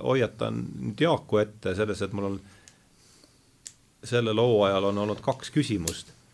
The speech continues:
äh, mida ma olen siin küsinud kõikidelt külalistelt. Et alg-, hakkasin pihta sellega, et mis on sellest kevadest nagu meelde jäänud. Aga nüüd ma isegi muut-, viimases saates ma muutnud seda, Mihkel, täna salvestasime ühe saate veel siin, et ma paluks sul,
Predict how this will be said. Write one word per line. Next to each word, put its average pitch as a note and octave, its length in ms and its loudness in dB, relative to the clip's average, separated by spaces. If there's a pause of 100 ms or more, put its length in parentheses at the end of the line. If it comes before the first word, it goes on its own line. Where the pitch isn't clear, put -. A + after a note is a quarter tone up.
(420)
äh, F#2 340 -12
mida F#2 240 -6
ma F2 140 -6
olen E2+ 120 -8
siin F2+ 140 -6
küsinud F#2+ 400 -6
kõikidelt - 480 -6
külalistelt. E2+ 560 -8
Et - 160 -12
alg-, G#2 240 -4
hakkasin G#2+ 400 -4
pihta G#2 240 -4
sellega, G#2 400 2
et G#2 80 -8
mis G2+ 100 -10
on G2 140 -6
sellest A2+ 320 -4
kevadest F#2 480 -4
nagu G2+ 160 -6
meelde D#2+ 320 -6
jäänud. D2 400 -16 (400)
Aga F2+ 180 -10
nüüd A#2 240 -2
ma G#2 160 -6
isegi G2+ 300 -6
muut-, C3 400 -6 (400)
viimases A2+ 400 -6
saates A2+ 240 -10
ma G#2+ 80 -10
muutnud B2 420 -8
seda, G2+ 300 -10
Mihkel, G2+ 400 -10 (240)
täna G2 220 -6 (100)
salvestasime F#2+ 560 -10
ühe F#2 80 -10
saate G2+ 340 -12
veel A2 160 -8
siin, F#2 220 -10
et - 80 -20 (500)
ma A#2+ 100 -2
paluks D#3+ 320 2
sul, F3+ 200 6